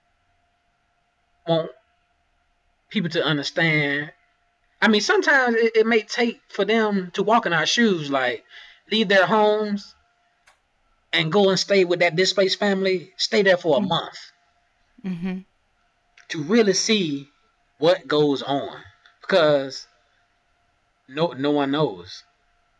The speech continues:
Speaker 2: Right.
Speaker 1: I know what
Speaker 2: Yeah.
Speaker 1: goes on in a, in a separated household, a dysfunctional household,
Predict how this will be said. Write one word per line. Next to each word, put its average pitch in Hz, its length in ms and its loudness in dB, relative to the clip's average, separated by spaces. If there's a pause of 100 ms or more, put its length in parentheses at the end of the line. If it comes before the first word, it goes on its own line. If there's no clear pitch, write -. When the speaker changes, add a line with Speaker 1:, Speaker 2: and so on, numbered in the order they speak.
(240)
Speaker 2:
Right. 175 280 -16 (1800)
Speaker 1:
I 147 200 2
know 135 360 -2 (720)
what 123 160 -6
Speaker 2:
Yeah. - 40 -18
Speaker 1:
goes 120 280 -4
on 113 280 -8
in 101 120 -10
a, 98 180 -12 (300)
in 104 100 -10
a 92 60 -8
separated 104 480 -8
household, 110 540 -6 (840)
a 117 100 0
dysfunctional 143 920 -2 (540)
household, 98 840 -6